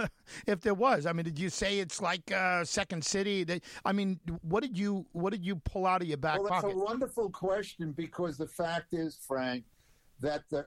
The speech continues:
Speaker 2: as luck would have it, okay, I had been toiling, writing jokes for,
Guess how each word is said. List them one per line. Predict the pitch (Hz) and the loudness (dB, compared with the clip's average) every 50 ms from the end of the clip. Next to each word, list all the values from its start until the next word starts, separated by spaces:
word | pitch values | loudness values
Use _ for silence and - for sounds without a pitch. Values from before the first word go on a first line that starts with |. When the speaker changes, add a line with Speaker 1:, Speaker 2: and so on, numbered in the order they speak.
| _ - 127 | _ -6 -2
Speaker 2:
as | 143 151 123 101 | -2 -2 -2 -4
luck | 113 123 139 160 190 214 208 - - | -6 -4 -2 0 0 -2 -2 -4 -2
would | 180 180 170 151 - - - - | 0 0 0 -2 -8 -16 -14 -8
have | 165 180 175 165 160 139 107 104 | -6 -2 0 0 0 0 0 -4
it, | 85 - _ - - - _ _ _ _ - - - _ _ - 123 | -6 -8 _ -18 -20 -20 _ _ _ _ -20 -20 -20 _ _ -6 -6
okay, | 123 120 - 143 139 135 139 151 151 - | -6 -6 -2 -2 0 0 0 0 -2 0
I | 151 151 165 | 0 0 0
had | 160 165 165 160 - | 0 0 -2 -2 -2
been | 156 147 139 120 | -4 -6 -6 -8
toiling, | - - - 185 185 185 190 180 170 160 160 160 156 131 - - - - - - - - | -8 -2 0 0 2 2 0 0 0 -2 -2 -2 -4 -6 -10 -14 -20 -20 -20 -16 -8 -4
writing | 123 151 156 160 165 156 151 147 | -2 0 2 2 0 0 -2 -4
jokes | 123 107 127 160 180 175 143 - - - - | -4 -2 -2 0 2 0 0 -2 -4 -12 -14
for, | - - - 139 139 135 131 139 143 | -14 -10 -4 -2 0 0 0 0 -2